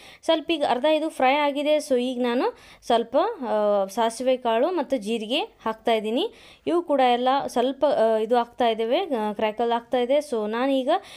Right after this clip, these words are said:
ಆ, ಇದು ಹಾಕ್ತಾ ಇದ್ದೀನಿ, ಕುಟ್ಟಿರುವಂಥದ್ದು ಬೆಳ್ಳುಳ್ಳಿ ಮತ್ತು ಆಮೇಲೆ ಕರಿಬೇವು ಹಾಕ್ತಾ ಇದ್ದೀನಿ. ಕರಿಬೇವು ಮತ್ತು ಬೆಳ್ಳುಳ್ಳಿ ಎಷ್ಟು ಜಾಸ್ತಿ ಹಾಕ್ತೀವಿ ಅಷ್ಟು ಒಳ್ಳೆಯದು, ತುಂಬ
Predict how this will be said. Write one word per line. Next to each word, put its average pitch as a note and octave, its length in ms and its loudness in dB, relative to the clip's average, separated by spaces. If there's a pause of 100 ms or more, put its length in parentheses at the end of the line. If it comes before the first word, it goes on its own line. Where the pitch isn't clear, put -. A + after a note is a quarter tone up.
(200)
ಆ, G#3+ 160 0
ಇದು A3 200 2
ಹಾಕ್ತಾ B3 340 0
ಇದ್ದೀನಿ, C4 440 -2
ಕುಟ್ಟಿರುವಂಥದ್ದು B3 840 0
ಬೆಳ್ಳುಳ್ಳಿ A3 520 0
ಮತ್ತು C#4+ 260 -2
ಆಮೇಲೆ B3+ 340 -2
ಕರಿಬೇವು A3+ 480 0
ಹಾಕ್ತಾ A3+ 300 -2
ಇದ್ದೀನಿ. A#3 400 0 (400)
ಕರಿಬೇವು C#4 420 2
ಮತ್ತು C4+ 220 0
ಬೆಳ್ಳುಳ್ಳಿ B3+ 440 4
ಎಷ್ಟು B3+ 240 -2
ಜಾಸ್ತಿ B3+ 320 0
ಹಾಕ್ತೀವಿ B3+ 460 -2
ಅಷ್ಟು A3+ 280 0
ಒಳ್ಳೆಯದು, A#3 400 2
ತುಂಬ A#3+ 260 -2